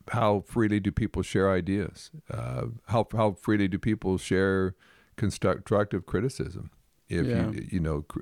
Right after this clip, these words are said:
Speaker 1: it's very hard in a toxic environment to, uh, give and receive, uh, criticism. If, if something doesn't go right, does everybody blame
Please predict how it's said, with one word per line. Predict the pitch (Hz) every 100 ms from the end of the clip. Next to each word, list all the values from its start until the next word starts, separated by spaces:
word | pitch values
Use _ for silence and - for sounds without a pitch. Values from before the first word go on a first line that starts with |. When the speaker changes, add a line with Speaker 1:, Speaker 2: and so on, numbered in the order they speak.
| -
Speaker 1:
it's | - 87 -
very | 76 98 107 104
hard | 104 101 90
in | 82
a | 73
toxic | 98 87 92 87 87
environment | 80 95 87 78 69 65
to, | 71 71 - - - _ _ 202 208
uh, | 117 -
give | 92 98 92 85
and | 82
receive, | 73 - 95 87 76 - _ _ - - -
uh, | - - 104 117
criticism. | - 120 92 69 69 76 76
If, | 80 - - -
if | -
something | 101 85 87
doesn't | 85 95
go | 85
right, | 80 80 82 101 -
does | 82 101
everybody | 90 87 87 85
blame | 82 85 90 87 87